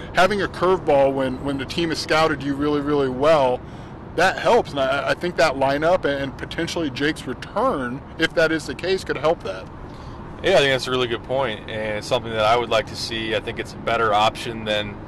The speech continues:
Speaker 2: in most cases, playing Omar Payne at the five.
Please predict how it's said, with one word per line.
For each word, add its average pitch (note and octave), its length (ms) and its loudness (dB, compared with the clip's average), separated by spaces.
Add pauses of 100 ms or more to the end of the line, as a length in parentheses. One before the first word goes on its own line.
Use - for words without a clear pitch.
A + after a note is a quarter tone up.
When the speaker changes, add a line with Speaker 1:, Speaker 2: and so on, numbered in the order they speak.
(360)
Speaker 2:
in G2+ 100 -12
most A2 340 -2
cases, A#2+ 380 -2
playing A#2+ 320 0
Omar A#2+ 320 0
Payne B2 240 0
at B2+ 80 -4
the B2 60 -12
five. A#2+ 360 4